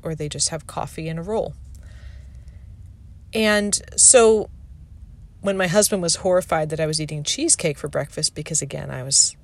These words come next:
thinking, "I'm an adult now. I can eat whatever I want for breakfast in my own house." I said, "Look, if it's acceptable to eat a waffle and whipped cream for breakfast, then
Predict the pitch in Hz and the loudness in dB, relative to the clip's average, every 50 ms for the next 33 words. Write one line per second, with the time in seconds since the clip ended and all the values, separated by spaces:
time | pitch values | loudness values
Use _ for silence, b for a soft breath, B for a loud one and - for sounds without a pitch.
0 | _ - - 151 147 - - 135 123 113 - - 165 208 233 185 139 123 143 - | _ -14 -12 -12 -10 -8 -8 -8 -10 -10 -12 -10 -8 -6 -4 -4 -4 -4 -2 -2
1 | 180 220 - - 165 151 156 170 208 - - - - - - - - 202 - 185 | -4 -4 -4 -6 -6 -6 -6 -6 -8 -10 -14 -20 -20 -20 -14 -12 -10 -8 -6 -6
2 | 165 135 - 151 160 156 151 156 151 151 156 202 269 381 311 - - 214 - 175 | -6 -6 -6 -6 -6 -4 -2 -2 -2 0 2 2 2 2 0 -2 -2 0 0 0
3 | 165 160 - 202 220 285 - - - - - - - - - - - - - 185 | 0 0 -2 -2 2 6 6 4 4 2 -4 -12 -16 -20 -20 -20 -20 -10 -8 -6
4 | 175 170 165 156 156 156 160 156 147 170 170 185 240 254 - - - b b b | -4 -4 -4 -4 -4 -4 -4 -4 -4 -4 -4 0 2 2 2 2 2 b b b
5 | b b b b b b b b b b b b b b b b b - - - | b b b b b b b b b b b b b b b b b -20 -20 -20
6 | - - - - - - - 196 202 196 - - 214 208 202 202 180 190 240 320 | -20 -20 -20 -20 -20 -6 -2 2 4 6 8 10 10 10 10 8 4 0 -2 -2
7 | 302 - - - - - 226 - - 220 233 - - 233 - - 247 240 - - | -2 -2 -8 -6 -4 -4 -4 -2 -4 -4 -2 -2 0 2 2 4 4 2 0 -2
8 | 254 262 254 - - 190 196 180 170 170 156 156 170 175 180 185 - - 196 175 | -4 -4 -4 -4 -6 -6 -4 -4 -4 -4 -4 -2 0 0 0 0 -2 -4 -4 -4
9 | - 165 165 165 170 - - - - - - 220 220 233 240 233 - 247 226 226 | -2 -4 -6 -6 -6 -8 -10 -14 -10 -6 -4 -2 -2 -2 -4 -4 -4 -4 0 0
10 | 220 214 - - 233 220 214 - - - - - - - - - 180 165 170 170 | -2 -2 -2 -2 -2 0 2 0 0 -2 -6 -14 -20 -20 -18 -16 -4 -2 0 0
11 | 160 160 160 156 - | 0 0 -2 -6 -8